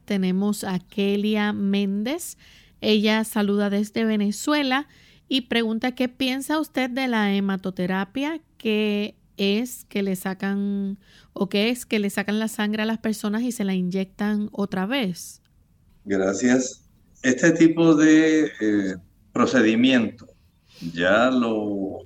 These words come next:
Speaker 2: hemos escuchado anteriormente y en algunas personas puede resultar, eh, útil, pero en otras personas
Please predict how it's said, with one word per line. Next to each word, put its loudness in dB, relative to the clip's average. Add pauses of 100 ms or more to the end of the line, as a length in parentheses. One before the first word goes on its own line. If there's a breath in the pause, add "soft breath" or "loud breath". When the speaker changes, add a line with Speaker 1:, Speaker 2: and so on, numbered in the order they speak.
(120)
Speaker 2:
hemos -4
escuchado -2
anteriormente -4 (560)
y 2 (200)
en 2
algunas 0
personas 0 (560)
puede 4
resultar, 4 (260)
eh, -4 (240)
útil, 2 (600)
pero 6
en 2
otras 0
personas -2